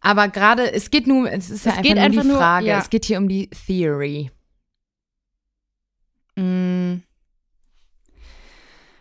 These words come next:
Speaker 2: Boah, ich find's super schwierig, weil ich kein Big Tasty Bacon esse, weil da Speck drauf ist.
Speaker 1: Mhm.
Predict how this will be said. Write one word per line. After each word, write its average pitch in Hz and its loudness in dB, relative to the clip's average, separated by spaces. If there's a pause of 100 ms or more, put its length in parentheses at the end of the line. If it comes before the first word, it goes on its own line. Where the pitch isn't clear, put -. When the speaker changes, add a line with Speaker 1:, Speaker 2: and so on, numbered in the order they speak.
(100)
Speaker 2:
Boah, 202 0
ich 208 -6
find's 240 0
super 240 0
schwierig, 240 -2
weil 214 0 (180)
ich - -6
kein 214 -4
Big 226 -6
Tasty 214 -6
Bacon 208 -6
esse, 190 -8
weil 208 -2
da 214 -4
Speck - -14
drauf 180 -8
ist. - -14
Speaker 1:
Mhm. 208 -2